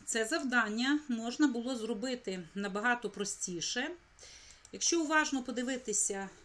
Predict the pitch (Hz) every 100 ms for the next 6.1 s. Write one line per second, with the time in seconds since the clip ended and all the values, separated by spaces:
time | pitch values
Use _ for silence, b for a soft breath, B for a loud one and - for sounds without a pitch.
0 | - 220 226 196 208 185 185 - - 220
1 | - 302 330 285 202 - 175 175 - B
2 | B B B B B B - - - 247
3 | 233 277 214 196 - - 185 - 247 240
4 | 190 - 170 - - 180 190 262 370 -
5 | 220 208 208 233 220 220 226 220 196 -